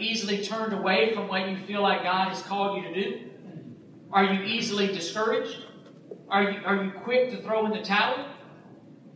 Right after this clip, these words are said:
You know, many of you have walked through health complications. Your family right now are walking through health com-, relational.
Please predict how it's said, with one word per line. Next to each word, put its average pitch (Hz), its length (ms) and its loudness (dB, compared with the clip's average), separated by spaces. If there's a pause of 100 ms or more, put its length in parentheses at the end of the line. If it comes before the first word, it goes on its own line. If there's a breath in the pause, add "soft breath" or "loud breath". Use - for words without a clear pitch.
(240)
You 208 60 -4
know, 214 160 0
many 240 220 2
of 190 80 -2
you 220 180 0
have 202 80 2
walked 202 320 2
through 170 120 -4
health 240 340 2
complications. 247 880 2 (200)
Your 165 180 -6 (100)
family 214 340 0
right 170 260 2
now 240 300 4
are 233 80 2
walking 240 300 4
through 214 100 -6
health 233 220 0
com-, 147 260 -10
relational. 233 920 -2